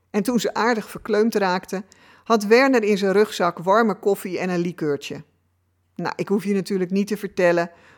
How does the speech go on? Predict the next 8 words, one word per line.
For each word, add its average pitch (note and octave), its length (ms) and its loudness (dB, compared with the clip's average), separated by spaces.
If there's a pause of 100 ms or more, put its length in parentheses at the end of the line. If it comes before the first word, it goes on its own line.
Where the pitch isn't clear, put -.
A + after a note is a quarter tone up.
hoe F#3+ 160 -6
dat F#3+ 260 2
verder E3+ 500 -2 (220)
is - 280 -6
afgelopen. D#3+ 720 -8 (2250)
Het G3+ 180 -2
blijkt B3+ 380 2
dus F3+ 440 -2